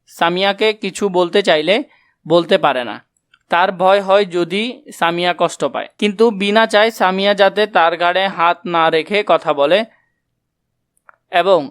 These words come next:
এই কারণে যাতে তাদের বন্ধুত্ব সমস্যা না হয়। বিনা কিভাবে সামিয়াকে তার পছন্দ পূরণের কথা বলতে পারে?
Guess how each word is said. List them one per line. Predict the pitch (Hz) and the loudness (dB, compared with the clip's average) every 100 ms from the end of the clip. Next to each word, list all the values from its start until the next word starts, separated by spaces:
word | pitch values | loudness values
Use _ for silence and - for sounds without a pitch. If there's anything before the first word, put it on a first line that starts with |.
| - | -6
এই | 185 196 | -2 0
কারণে | 202 185 185 202 226 185 | 2 2 0 -2 -2 -2
যাতে | 175 165 180 | 0 0 -2
তাদের | 175 185 185 | 0 0 0
বন্ধুত্ব | 175 170 180 175 190 | 0 -2 -2 -2 -2
সমস্যা | 190 170 160 175 | 0 -2 0 0
না | 165 143 | 2 0
হয়। | 139 127 - | -2 -6 -6
বিনা | 143 170 190 | -4 0 -2
কিভাবে | 190 185 185 190 | -4 -2 0 0
সামিয়াকে | 196 180 165 170 175 185 | 0 -2 -2 -4 -4 -2
তার | 170 156 | -2 0
পছন্দ | 151 151 170 170 | -4 -4 -4 -4
পূরণের | 160 170 170 170 | -4 -4 -2 -2
কথা | 160 180 | 0 0
বলতে | 147 170 147 | -2 -2 -2
পারে? | 120 107 | -4 -8